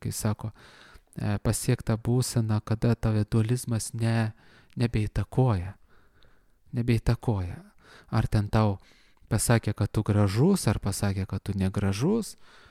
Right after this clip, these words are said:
ar tu pasakė, kad tu protingas, ar neprotingas, reiškia, pas tave nėra tokių susikurta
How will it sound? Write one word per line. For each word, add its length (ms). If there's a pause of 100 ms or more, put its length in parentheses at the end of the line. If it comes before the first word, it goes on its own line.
(580)
ar 100
tu 80
pasakė, 460
kad 100
tu 80
protingas, 720
ar 100
neprotingas, 800
reiškia, 300 (340)
pas 160
tave 240
nėra 400
tokių 320
susikurta 800